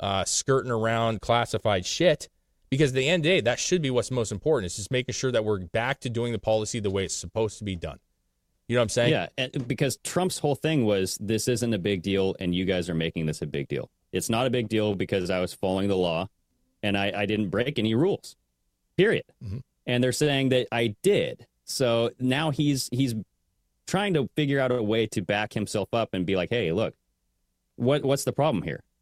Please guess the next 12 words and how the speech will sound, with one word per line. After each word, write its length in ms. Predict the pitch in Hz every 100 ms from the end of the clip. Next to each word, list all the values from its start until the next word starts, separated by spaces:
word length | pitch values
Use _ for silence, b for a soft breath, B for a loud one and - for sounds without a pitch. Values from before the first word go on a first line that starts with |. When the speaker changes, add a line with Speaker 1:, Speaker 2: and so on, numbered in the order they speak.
| _ _ _ _ _ _ _ _ _ -
Speaker 2:
And 320 | 139 131 131
there's, 200 | 135 123
there's 220 | 147 127
nothing 340 | 127 170 196 175
that 180 | 123 -
the, 240 | 110 104 -
uh, 280 | 92 95 90
that 160 | - 101
anybody 280 | 113 113 113
can 120 | 98
really 280 | 98 113 82 -
do. 420 | 160 123 62 -